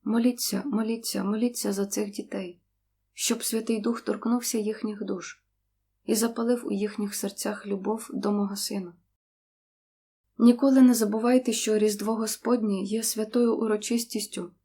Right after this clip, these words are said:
щоб прославити Спасителя, який був посланий, щоб дарувати усім вам, мої діти,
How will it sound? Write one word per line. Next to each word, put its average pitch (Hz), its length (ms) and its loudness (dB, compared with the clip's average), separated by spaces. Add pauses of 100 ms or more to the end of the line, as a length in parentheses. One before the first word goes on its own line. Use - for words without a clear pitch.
(180)
щоб 240 300 0
прославити 233 840 -2
Спасителя, 214 760 -6 (520)
який 233 320 2
був 208 180 -6
посланий, 190 680 -4 (400)
щоб 208 260 0
дарувати 226 460 0
усім 202 380 0
вам, 208 400 -4
мої 196 300 -4
діти, 190 400 -8